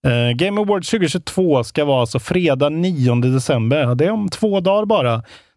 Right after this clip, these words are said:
Det Gaffa Kili ska äckla sig och, eh, lisma, smila. Men det är ändå lite intressant. Spelet som blir Game of the Year, eh, det är ju ändå någonting. Eh, det får till och med jag tillstå att, eh, vad fan.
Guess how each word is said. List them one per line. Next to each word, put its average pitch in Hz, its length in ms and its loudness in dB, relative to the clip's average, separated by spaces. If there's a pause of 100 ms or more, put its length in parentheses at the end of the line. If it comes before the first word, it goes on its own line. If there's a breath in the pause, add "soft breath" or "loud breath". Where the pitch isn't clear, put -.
Det 143 60 0
Gaffa 143 260 -2
Kili 123 420 2
ska 123 460 -2
äckla 131 400 -2
sig 117 440 -2
och, - 640 -4
eh, 123 320 -2
lisma, 127 520 0 (320)
smila. 123 540 -2
Men 143 120 0
det 170 60 2
är 202 40 2
ändå 220 220 2
lite 175 180 -2
intressant. 147 600 -4 (800 loud breath)
Spelet 190 280 -4
som 185 120 0
blir 190 180 0
Game 180 240 0
of 170 40 -2
the 175 60 2
Year, 139 340 0
eh, 151 60 -2
det 165 140 0
är 180 120 4
ju 143 120 4
ändå 151 200 2
någonting. 110 380 -2 (960)
Eh, 131 160 2
det 131 160 -2
får 131 100 -2
till 120 160 0
och 117 60 0
med 117 120 0
jag 123 380 0
tillstå 117 380 -2
att, 120 340 -6
eh, 110 320 0
vad 120 140 0
fan. 110 340 -4